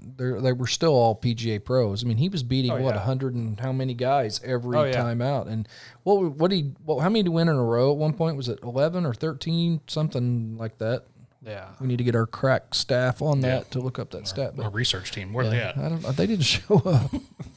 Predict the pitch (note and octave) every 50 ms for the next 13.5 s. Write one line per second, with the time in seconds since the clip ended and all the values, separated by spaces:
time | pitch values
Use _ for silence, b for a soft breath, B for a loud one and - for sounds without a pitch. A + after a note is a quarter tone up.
0 | B B B B C4 B B B - C3+ C3 B2 A#2+ A2+ - - - - C3 B2+
1 | B2+ A#2 A2+ A2 G#2+ A#2 C#3 - - D3+ D3+ E3 D#3+ D#3 D#3 D3 B2+ A#2 - -
2 | _ - - - G3 G3+ A#3 A3+ G#3+ F3 D3+ D3 C3+ E3+ D3+ C#3 - A#2+ A2+ A2+
3 | G#2+ C#3+ D3+ D#3 D3+ C#3 B2+ C3 C3+ C#3 C3+ C3+ B2+ B2 A#2+ - D3 C3 - D3
4 | C#3 C3+ B2+ A#2+ - C#3+ C#3 C3 A#2+ C#3+ D3 E3+ E3+ - - b b b b b
5 | b _ - C#3 D3 D3 C#3+ D3+ D#3+ E3+ F3 E3+ D#3+ - F3+ F3 F3 F3 E3+ -
6 | - D3 C#3 C#3 - - D3 D3+ - - - - _ _ A#2+ C#3+ D3+ D#3 D#3 E3
7 | F3 F3+ E3+ D#3 C#3 - - - - F3 E3+ D#3 - - D3 C#3+ C#3+ C#3+ C#3+ C#3+
8 | C#3+ C#3 - - - _ _ _ _ _ _ _ _ _ _ _ D3+ D3 C#3+ C#3
9 | C3+ C3 C#3 C#3 C3+ C3+ B2+ - D3+ C3+ C#3 E3 G3+ G3 F3 - C#3+ B2+ C#3 F3
10 | G#3+ F3+ D#3 C3 B2+ B2 B2 B2+ - D3+ D#3 F#3 B3 C#4+ - D3 - - C#3+ B2+
11 | A#2+ A#2 A2+ A2+ - - - B2 A#2 A#2+ C#3+ F#3 G3 D3+ D3+ C#3 C3+ B2+ B2+ C3
12 | D#3+ A3+ C4+ A#3 F3+ E3 E3+ E3 E3+ D#3 D#3 E3 G3+ B3 B3+ - G3 F3+ E3+ D3+
13 | - F3+ G3 E3+ D#3 G3 B3+ C4+ B3